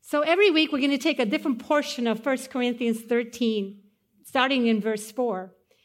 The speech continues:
And today we're gonna take that very first little line, another super easy passage to memorize. Love is patient. You wanna say it with me? Love is patient. One more time. Love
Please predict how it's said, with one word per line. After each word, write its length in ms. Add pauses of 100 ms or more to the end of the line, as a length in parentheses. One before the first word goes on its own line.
(220)
And 140
today 240
we're 100
gonna 160
take 180
that 140
very 240
first 440
little 200
line, 360
another 560
super 420
easy 340
passage 600
to 100
memorize. 680 (380)
Love 480 (300)
is 600 (240)
patient. 560 (800)
You 80
wanna 100
say 120
it 40
with 140
me? 200 (560)
Love 500 (200)
is 640 (160)
patient. 560
One 140
more 80
time. 300 (460)
Love 540